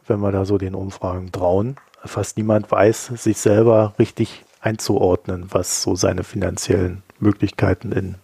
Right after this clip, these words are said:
diesem Land betrifft. Das ist eine ganz interessante Geschichte, weil man natürlich, wenn ich also mal so mein eigenes Dasein reflektiere, du, du hast natürlich immer irgendwie Ausgaben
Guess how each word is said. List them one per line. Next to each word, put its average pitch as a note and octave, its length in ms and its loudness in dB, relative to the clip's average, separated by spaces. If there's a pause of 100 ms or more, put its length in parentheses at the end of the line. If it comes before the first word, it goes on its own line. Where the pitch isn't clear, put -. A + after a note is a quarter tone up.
(100)
diesem F#2 240 -4
Land F#2+ 340 -6
betrifft. - 460 -4 (520)
Das G2+ 180 0
ist - 100 -6
eine G#2+ 100 6
ganz G2+ 160 2
interessante G#2 500 2
Geschichte, F#2+ 540 0 (400)
weil G#2+ 100 -2
man A2+ 140 2
natürlich, A#2+ 460 2 (280)
wenn A2 140 -8
ich - 360 -16
also G#2 140 -16
mal G2+ 180 -8
so G#2 120 -8
mein G2+ 240 -8
eigenes A#2+ 480 -2
Dasein A#2+ 400 4
reflektiere, B2 880 0 (400)
du, A2 180 -12 (140)
du G#2+ 180 -12
hast - 280 -2
natürlich A#2+ 500 -2
immer B2+ 240 2
irgendwie B2 640 2 (760)
Ausgaben B2+ 800 0